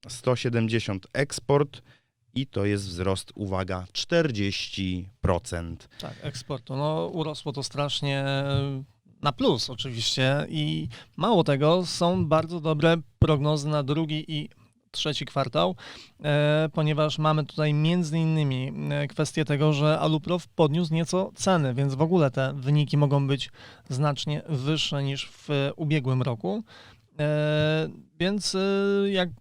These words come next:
Speaker 2: powiedział pan Tomasz Grela, prezes zarządu Aluprofu, e, wydaje się być optymistyczna ta przyszłość.
Speaker 1: To mało powiedziane. E, bardzo optymistyczna i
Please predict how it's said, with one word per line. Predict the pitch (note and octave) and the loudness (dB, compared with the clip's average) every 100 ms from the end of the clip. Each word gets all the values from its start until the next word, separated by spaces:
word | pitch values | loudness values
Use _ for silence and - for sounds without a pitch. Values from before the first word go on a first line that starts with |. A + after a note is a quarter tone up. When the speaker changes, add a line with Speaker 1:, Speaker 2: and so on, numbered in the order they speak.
| _ _ _ | _ _ _
Speaker 2:
powiedział | E3+ F3 E3 D#3 - | 0 2 0 -2 -2
pan | D#3 D3 | -2 0
Tomasz | D#3 D3 B2+ | 2 2 0
Grela, | C3+ C3+ D#3 E3 | 0 2 2 0
prezes | - D3 C3+ B2+ | -2 0 0 -2
zarządu | C3 B2+ B2+ | -2 0 0
Aluprofu, | A#2+ A#2 C#3 E3 G#3 G#3 - D3+ | -2 -4 -6 -4 -4 -4 -6 -2
e, | D3 | -2
wydaje | D3+ C#3+ D3+ C#3+ C#3+ | -2 -2 0 0 0
się | F3+ F3+ | -2 -2
być | F#3 - | -2 -6
optymistyczna | - - F#3+ E3+ - D#3 B2 A#2+ | -4 0 2 2 0 -2 -2 0
ta | C3 C3 | -2 -2
przyszłość. | - D3+ - - - - - _ _ _ - - - - - - _ _ _ _ | -4 -6 -6 -10 -12 -16 -20 _ _ _ -20 -20 -20 -20 -20 -20 _ _ _ _
Speaker 1:
To | B2 | 2
mało | D#3 C#3+ | 4 4
powiedziane. | A#2+ A#2+ A2+ F#2 E2+ E2+ E2+ - | 2 2 2 0 -6 -10 -16 -10
E, | A2 A2+ A2+ A2 A2 G#2+ | -6 -2 0 0 0 -2
bardzo | G#2+ G#2 F#2+ F2+ | 0 0 0 -6
optymistyczna | - F#2+ F2+ - - F2 | -6 -10 -10 -12 -8 -6
i | F#2+ G2 | -4 -4